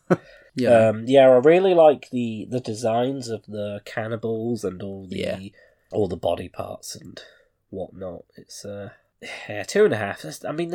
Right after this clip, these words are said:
Speaker 2: what can you really do with a cannibal film? It's, it's people that eat people. It's,
Speaker 1: Yeah, I, I agree.
Speaker 2: it's been done to death, and then, I don't know, fun factor, maybe, maybe a three,
Speaker 1: Yeah.
Speaker 2: low two, a high two and a half or a three.
Speaker 1: Yeah.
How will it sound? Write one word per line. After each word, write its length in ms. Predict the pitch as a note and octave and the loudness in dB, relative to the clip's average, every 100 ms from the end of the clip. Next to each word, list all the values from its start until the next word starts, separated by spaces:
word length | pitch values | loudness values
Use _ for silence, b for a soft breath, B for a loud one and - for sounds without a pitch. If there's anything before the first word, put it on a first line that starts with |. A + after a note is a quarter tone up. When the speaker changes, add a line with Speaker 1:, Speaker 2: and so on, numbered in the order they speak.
| F3 | -10
Speaker 2:
what 320 | B2+ E3 G#3+ | -4 -2 -2
can 140 | - | -4
you 100 | D4+ | -4
really 320 | G#3+ C#3+ C3 G2+ | 0 0 -2 -4
do 280 | G2 G#2+ | -6 -4
with 120 | C#3 C#3 | -4 -4
a 40 | |
cannibal 460 | C3+ C#3 C3+ C#3 C#3 | -6 -6 -6 -4 -6
film? 280 | - D3+ D3 - _ - | -2 -2 -2 -16 _ -20
It's, 380 | - - - _ _ _ _ | -20 -20 -20 _ _ _ _
it's 100 | - | -20
people 300 | - D3 - | -8 -6 -4
that 140 | G2+ - | -8 -8
eat 200 | A#2 - | -10 -10
people. 460 | - F#2+ - F#2+ G2 | -14 -14 -18 -16 -2
It's, 100 | E3 | 6
Speaker 1:
Yeah, 220 | E3+ D#3+ | 8 8
I, 100 | D3+ | 6
I 180 | F2+ C#3 | 4 2
agree. 420 | C3+ B2+ F#2+ F2+ | 2 -2 -4 -4
Speaker 2:
it's 140 | - - | -12 -8
been 200 | B2+ A2+ | -8 -2
done 220 | C3 A#2+ | -2 -2
to 100 | G#2+ | -8
death, 380 | F#2 G2 G2 - | -10 -10 -10 -14
and 140 | G2+ G2 | -14 -10
then, 680 | G#2 G2+ G2+ G2 F#2+ F#2+ - _ _ _ - | -8 -8 -10 -12 -14 -18 -20 _ _ _ -8
I 40 | |
don't 100 | B2 | 0
know, 160 | A#2+ A#2 | 2 2
fun 280 | - B2 | 0 -2
factor, 540 | B2 B2+ A#2+ - A#2 A2+ | -2 -4 -4 -12 -12 -14
maybe, 600 | G#2 A2+ A2+ A#2 A2+ A2+ G2+ | -10 -8 -6 -8 -8 -10 -4
maybe 420 | C3+ D3 C#3+ C#3+ | -2 -2 -2 -4
a 80 | C3+ | -4
three, 560 | - C3+ C3 C3 C3 - _ _ _ | -4 -4 -4 -4 -10 -14 _ _ _
Speaker 1:
Yeah. 80 | A#2+ | 4
Speaker 2:
low 140 | C#3 C#3 | 4 4
two, 240 | D3+ A#2 | -2 -4
a 140 | A2 A2 | -6 -6
high 220 | D3 C#3+ | -2 -2
two 160 | C#3 | -2
and 100 | A#2+ | -6
a 40 | A2+ | -6
half 160 | G#2+ - | -10 -8
or 120 | G2 | -10
a 20 | |
three. 420 | - - G2 F#2+ - _ _ _ _ | -10 -12 -12 -14 -18 _ _ _ _
Speaker 1:
Yeah. 200 | - | -16